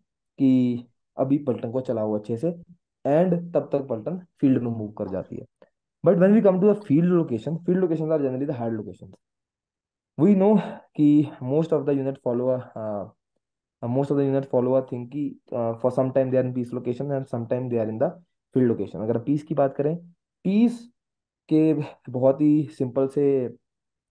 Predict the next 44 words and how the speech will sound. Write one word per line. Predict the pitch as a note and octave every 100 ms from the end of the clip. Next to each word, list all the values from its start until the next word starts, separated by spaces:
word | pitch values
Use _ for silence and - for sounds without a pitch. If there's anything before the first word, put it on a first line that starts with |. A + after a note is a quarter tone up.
| -
बुनियादी | B2 B2 A#2+ A#2+ C3+
असूल | C3 B2+ B2
हैं | C#3
कि | C#3
मतलब | A#2+ B2 B2 B2 _
this | C3 D3
is | C#3+
the | D3
time | B2+ B2+ E3 - _ _ _ A2+
when | C3 E3 F3 F3 - - _ D3
troops | D3 D3+
are | C#3 C3+
given | C#3 C#3+
time | C3+ B2+ B2+
to | D3+
rest | B2+ B2
and | C3+ B2+
recoup, | A#2 C3 - _ _ _
कि | B2
मतलब | A#2+ A#2+
अभी | A#2+ B2+ B2+ - _ _ _
they | A#2 C3
have | C3+
already | B2+ A#2+ C3
come | B2+ B2
down | B2+
from | C3 B2+
a | B2
field | B2 B2+ -
which | A#2+
was | B2 A#2+
a |
hard | A2+ A2+
location | A#2 A2+ E3 - _ _ _
and | E3 E3+
peace | F#3+ A3+ A#3 A3+
is | E3
meant | C3 D3 E3
to | G#3+
train | E3+ D#3+ C#3+ D#3 F#3+
for | - D3
the | D3+
next | B2+ - A#2
field। | G2